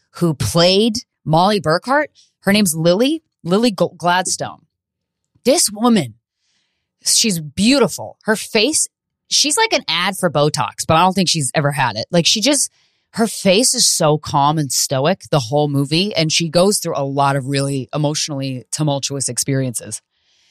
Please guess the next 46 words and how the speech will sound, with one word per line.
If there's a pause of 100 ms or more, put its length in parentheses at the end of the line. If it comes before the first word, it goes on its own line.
(320)
And
she
just,
the, (440)
the
steadiness
that
she
has
during
this
movie
is
just (100)
fucking
incredible.
I
loved
staring
at
her
face.
I
kinda
fell
in
love
with
her.
I
was
like,
"I
want
you
to
be
my
girlfriend
and
my
mom." (500)
Uh-oh,
that's
not
good.